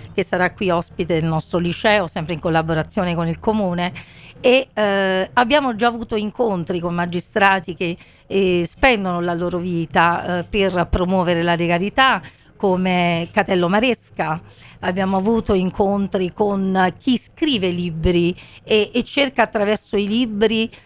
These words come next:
eh, di promuovere la legalità, e tutta questa sensibilità noi la dobbiamo trasmettere ai nostri giovani,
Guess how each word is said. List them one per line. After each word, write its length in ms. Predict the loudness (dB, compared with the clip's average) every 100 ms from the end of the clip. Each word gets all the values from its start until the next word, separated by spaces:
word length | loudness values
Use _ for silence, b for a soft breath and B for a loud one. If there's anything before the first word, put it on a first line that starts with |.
| -8
eh, 360 | -2 0 2 2
di 140 | 2
promuovere 560 | 2 2 2 2 2 2
la 140 | 0
legalità, 720 | 0 -2 -2 -2 2 2 2
e 200 | -2 -6 -4
tutta 260 | -6 -4 -2
questa 300 | -2 -4 -4
sensibilità 680 | -4 -4 -2 0 2 2
noi 140 | 2 0
la 120 | 0
dobbiamo 300 | 0 -2 -2
trasmettere 580 | -4 -4 -2 -2 -2 0
ai 60 |
nostri 360 | 0 -2 -4 -4
giovani, 500 | 0 2 2 0